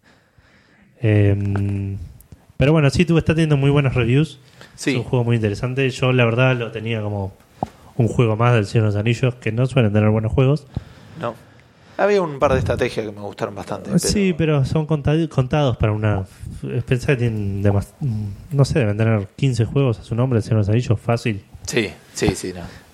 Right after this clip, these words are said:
Speaker 1: Eh... Eh,
Speaker 2: Pero
Speaker 1: pero
Speaker 2: bueno,
Speaker 1: lo
Speaker 2: sí,
Speaker 1: que
Speaker 2: o
Speaker 1: vimos
Speaker 2: sea,
Speaker 1: es bastante interesante. Yo, la verdad, lo voy a
Speaker 2: Sí,
Speaker 1: tener
Speaker 2: lo que,
Speaker 1: en cuenta
Speaker 2: lo
Speaker 1: en algún
Speaker 2: que,
Speaker 1: momento.
Speaker 2: lo que dicen las reseñas en este momento es que tiene, bueno, como decía Edu, la parte de, del parkour, eh,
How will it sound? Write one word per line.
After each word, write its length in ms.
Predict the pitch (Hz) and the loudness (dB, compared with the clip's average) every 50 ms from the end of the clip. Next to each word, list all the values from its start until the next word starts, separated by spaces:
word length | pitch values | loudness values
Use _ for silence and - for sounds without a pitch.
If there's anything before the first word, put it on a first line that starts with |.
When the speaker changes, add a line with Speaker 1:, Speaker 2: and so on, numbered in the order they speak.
| _ - | _ -6
Speaker 1:
Eh... 1040 | 151 120 113 110 110 110 110 110 110 110 110 107 107 107 107 107 107 107 107 104 - _ _ _ _ _ _ _ _ _ _ _ _ _ _ _ _ _ - | -2 0 0 2 2 2 2 2 2 0 0 0 0 0 0 0 0 0 -2 -4 -6 _ _ _ _ _ _ _ _ _ _ _ _ _ _ _ _ _ -10
Eh, 280 | - 151 127 127 131 135 | -4 -2 0 0 0 0
Speaker 2:
Pero 60 | 135 127 | -2 -2
Speaker 1:
pero 180 | - - 202 208 | -2 0 0 2
Speaker 2:
bueno, 160 | 156 160 160 | 0 0 0
Speaker 1:
lo 60 | 160 | 0
Speaker 2:
sí, 120 | 160 - 196 | 0 0 0
Speaker 1:
que 60 | 175 | 0
Speaker 2:
o 20 | 185 | 0
Speaker 1:
vimos 320 | 208 208 196 185 165 - | 0 0 0 -2 -2 -2
Speaker 2:
sea, 120 | - 156 147 | 0 -2 -2
Speaker 1:
es 220 | - - - - | -2 -4 -6 -4
bastante 320 | 151 135 - - 165 160 | -2 -2 0 0 0 0
interesante. 480 | 156 139 139 135 123 - 151 143 147 135 | 0 0 0 -2 0 -2 -2 -2 -2 -2
Yo, 220 | 127 - 139 131 | -2 -2 -4 -2
la 120 | 120 117 110 | 0 0 0
verdad, 160 | 110 113 113 | 0 0 0
lo 60 | 113 | 0
voy 80 | 107 104 | 0 2
a 20 | 110 | 2
Speaker 2:
Sí, 40 | |
Speaker 1:
tener 160 | 147 135 143 139 | 2 0 0 0
Speaker 2:
lo 40 | 160 | 0
que, 60 | 156 | 0
Speaker 1:
en 40 | 156 | 0
cuenta 200 | 123 - 151 - | 0 0 0 0
Speaker 2:
lo 60 | - | 0
Speaker 1:
en 60 | 151 | 0
algún 140 | 147 147 143 | 0 2 2
Speaker 2:
que, 60 | - | 0
Speaker 1:
momento. 220 | - 120 123 123 131 | 0 0 0 0 0
Speaker 2:
lo 40 | 131 | 0
que 60 | 165 | 0
dicen 240 | 185 180 - 190 160 | -2 -2 -4 -4 -4
las 140 | 151 147 143 | -4 -4 -4
reseñas 500 | 147 - - 196 196 196 180 151 - 143 | -6 -6 -6 -6 -6 -4 -6 -6 -8 -8
en 80 | 135 | -14
este 140 | 135 - 151 | -12 -8 -6
momento 260 | 139 143 170 180 185 170 | -6 -4 -4 -2 -2 -2
es 80 | - | -2
que 80 | - 139 | -4 -10
tiene, 240 | - 135 127 120 117 | -8 -2 -2 -2 -2
bueno, 220 | 123 127 120 123 | -2 -4 -4 -4
como 180 | 127 123 123 127 | -4 -4 -8 -6
decía 260 | 117 - 143 139 139 | -4 -2 2 2 4
Edu, 200 | 151 156 151 139 | 4 4 4 2
la 100 | 131 120 | 2 0
parte 220 | 127 127 123 131 | -2 -2 -2 -2
de, 300 | 123 120 110 101 101 101 - | -2 -2 -2 -4 -6 -4 -4
del 160 | - 113 113 107 | -4 -4 -4 -6
parkour, 580 | - 117 120 120 - 151 151 151 147 143 147 147 - - - - - - - _ - | -6 -4 -4 -2 0 2 2 2 2 0 -4 -6 -10 -20 -20 -20 -20 -20 -20 _ -12
eh, 340 | - 127 113 110 107 104 | -6 -4 -4 -2 -4 -4